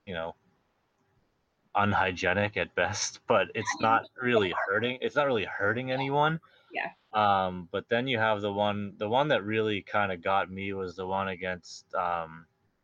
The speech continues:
Speaker 1: Marcus Johansson last year against New
Speaker 2: Mm-hmm.
Speaker 1: Jersey, just because of how unnecessary it was.
Speaker 2: Yeah.
Speaker 1: Um,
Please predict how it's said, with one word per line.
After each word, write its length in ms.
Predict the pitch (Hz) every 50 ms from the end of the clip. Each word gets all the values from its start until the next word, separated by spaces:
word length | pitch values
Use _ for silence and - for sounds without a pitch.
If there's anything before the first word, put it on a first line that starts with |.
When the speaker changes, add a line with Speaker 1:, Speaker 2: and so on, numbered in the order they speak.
| _ _ _ _ _ _ _ -
Speaker 1:
Marcus 480 | 120 113 104 98 92 - 110 98 - -
Johansson 600 | - 98 87 87 90 92 95 92 - 101 95 90
last 400 | 87 87 85 87 - - - -
year 160 | 90 87 85
against 320 | 85 82 87 87 82 - -
New 100 | 87 82
Speaker 2:
Mm-hmm. 40 | 98 95
Speaker 1:
Jersey, 400 | 87 87 90 87 85 85 80 80
just 200 | 90 90 - -
because 340 | 110 98 - 107 104 95
of 80 | 90 -
how 220 | 90 95 95 90
unnecessary 840 | 85 87 87 85 87 90 - - 92 - - - 80 78 80 78 73
it 100 | 78 -
was. 340 | 78 78 73 73 76 - _ _ -
Speaker 2:
Yeah. 220 | 185 151 143 135 - - - _ _ -
Speaker 1:
Um, 480 | 95 95 90 87 87 85 82 82 82 85